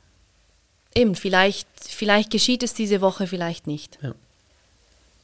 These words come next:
Speaker 1: Und ist das faul? Ich weiß es nicht. Vielleicht. Aber ich finde, ich finde die Unterscheidung zwischen eben, was ist, ich weiß nicht genau, wie du die,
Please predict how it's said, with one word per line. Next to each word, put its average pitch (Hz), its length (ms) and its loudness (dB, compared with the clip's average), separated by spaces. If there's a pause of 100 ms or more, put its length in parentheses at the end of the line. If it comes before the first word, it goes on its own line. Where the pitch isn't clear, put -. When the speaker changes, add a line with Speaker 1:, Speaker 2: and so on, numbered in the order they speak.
(840)
Speaker 1:
Und 254 200 2
ist - 160 0
das - 160 -4
faul? 269 680 2 (1400)
Ich - 180 -8
weiß - 260 -8
es - 140 0
nicht. 220 420 -4
Vielleicht. 208 800 -2 (1040)
Aber 214 120 2
ich 254 120 2
finde, 269 260 8 (100)
ich 220 120 -4
finde 247 200 2
die 220 120 0
Unterscheidung 226 680 2
zwischen 214 580 0 (800)
eben, 214 300 0
was 196 180 -2
ist, - 440 -4 (120)
ich - 160 -4
weiß 226 140 6
nicht 247 200 2
genau, 208 280 4
wie 220 100 0
du 226 100 -4
die, 214 220 0